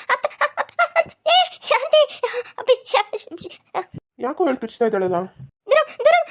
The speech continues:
Speaker 1: ದೂರ. ಅಯ್ಯೋ, ಅಮ್ಮ, ಯಾರಾದ್ರೂ ಬನ್ರೋ.
Speaker 2: ಏನಾಯ್ತು ನಿಂಗೆ?
Speaker 1: ಅಯ್ಯೋ, ಅಯ್ಯೋ, ರೀ, ರೀ, ಬನ್ರಿ ಇಲ್ಲಿ, ಇಲ್ಲಿ ಬನ್ರಿ.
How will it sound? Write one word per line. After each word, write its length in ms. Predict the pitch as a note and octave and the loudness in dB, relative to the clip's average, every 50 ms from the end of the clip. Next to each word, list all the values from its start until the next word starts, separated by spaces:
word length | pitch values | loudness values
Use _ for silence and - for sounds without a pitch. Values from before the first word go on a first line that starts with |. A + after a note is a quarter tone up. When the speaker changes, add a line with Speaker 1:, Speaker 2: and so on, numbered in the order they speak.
| - - - | -6 0 2
Speaker 1:
ದೂರ. 120 | D#5 D5+ D5 C#5+ - - | 4 4 4 2 2 2
ಅಯ್ಯೋ, 140 | - B4+ A4 G#4 - - - - - _ _ - | 2 2 2 0 -8 -10 -12 -14 -16 _ _ -4
ಅಮ್ಮ, 120 | A4 G4+ G#4+ G#4 - - - - | -2 0 0 0 -2 -2 -2 -2
ಯಾರಾದ್ರೂ 260 | G#4 G4+ G#4+ A#4 B4+ | 0 0 2 0 2
ಬನ್ರೋ. 320 | G#4 G#4 A4 A4 A4 G#4 G#4+ B4 A4 F4 - _ _ - | 2 2 2 2 4 4 6 4 4 2 -2 _ _ 0
Speaker 2:
ಏನಾಯ್ತು 360 | G#3 A3 A#3+ C4 C4+ C4 C#4+ C4 | 2 4 4 4 2 2 2 0
ನಿಂಗೆ? 260 | C4+ B3+ B3+ C4+ D4 - - _ _ _ _ _ _ _ - - | 0 2 2 2 2 0 -4 _ _ _ _ _ _ _ -8 -4
Speaker 1:
ಅಯ್ಯೋ, 140 | G4+ G4+ F4+ - - - | -2 -2 -2 -4 -6 -4
ಅಯ್ಯೋ, 140 | G4+ G#4 G4+ - - G#4+ | -2 -2 -2 -2 -2 0
ರೀ, 100 | A4 A4 F#4+ - - | 0 0 0 -2 0
ರೀ, 120 | G#4+ C5 B4+ | 2 2 4
ಬನ್ರಿ 240 | A#4+ G#4 G4+ A4+ | 4 2 2 2
ಇಲ್ಲಿ, 160 | A4+ A4 A4 - - | 2 0 0 -2 -2
ಇಲ್ಲಿ 180 | - A4 A4 | -2 0 2
ಬನ್ರಿ. 280 | A4 G#4+ G#4 G#4+ A#4+ | 2 2 2 2 0